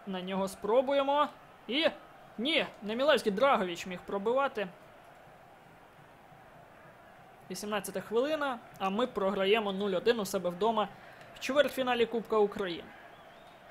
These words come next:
У Іллічівця. Тринадцяте місце чемпіонату.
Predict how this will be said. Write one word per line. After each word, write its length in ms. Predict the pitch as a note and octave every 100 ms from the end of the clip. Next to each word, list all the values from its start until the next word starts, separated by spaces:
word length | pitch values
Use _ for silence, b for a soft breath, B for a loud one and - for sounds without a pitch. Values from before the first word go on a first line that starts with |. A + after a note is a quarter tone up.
| - - - - - -
У 120 | D4
Іллічівця. 600 | C#4 C4 A#3+ G#3+ D#3+ - - - - - - - - - - - - - - -
Тринадцяте 540 | A3+ B3+ C4 A#3+ A#3+
місце 300 | A#3 A3 A3+
чемпіонату. 800 | - G#3+ A3+ A3+ C4+ C#4+ C4+